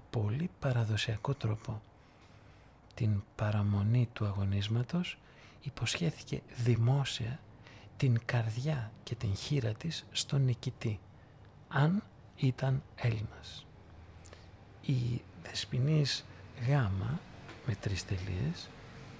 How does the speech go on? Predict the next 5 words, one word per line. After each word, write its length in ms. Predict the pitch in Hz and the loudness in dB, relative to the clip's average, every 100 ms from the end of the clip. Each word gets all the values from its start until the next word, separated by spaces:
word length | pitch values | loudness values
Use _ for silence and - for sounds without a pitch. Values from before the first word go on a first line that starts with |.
| - - | -16 -4
δεν 300 | 139 185 185 | 4 6 6
διακινδύνευε 760 | 160 135 - 120 110 110 101 98 | 4 0 4 2 4 4 4 2
ιδιαίτερα 640 | 95 120 147 - 110 117 120 | 2 4 4 2 -4 -4 0
αναλαμβάνοντας 880 | 113 107 110 107 107 107 107 104 | 2 4 4 6 4 4 2 2
μια 180 | 110 107 | 4 2